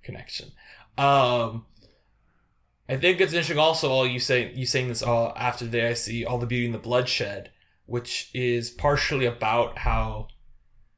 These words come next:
the Sacklers have their, well, had, a lot of them have re-, been removed, but had their names all over, like, these art galleries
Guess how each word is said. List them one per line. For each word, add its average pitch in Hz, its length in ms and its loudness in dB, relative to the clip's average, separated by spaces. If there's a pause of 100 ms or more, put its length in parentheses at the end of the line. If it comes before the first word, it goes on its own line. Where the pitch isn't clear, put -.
(200)
the 123 120 -6
Sacklers 123 840 0
have 117 500 -2
their, 117 480 0 (120)
well, 131 160 4
had, 123 600 2
a 117 60 -14
lot 139 220 4
of 135 60 2
them 135 100 -2
have 127 160 -4
re-, 120 100 -4
been 117 220 -6
removed, 120 400 -2
but 117 100 -2
had 120 220 0
their 120 100 -2
names 120 240 -4
all 117 280 0
over, 113 200 -4
like, 107 160 -4
these 113 200 -12
art 113 260 -6
galleries 104 600 -6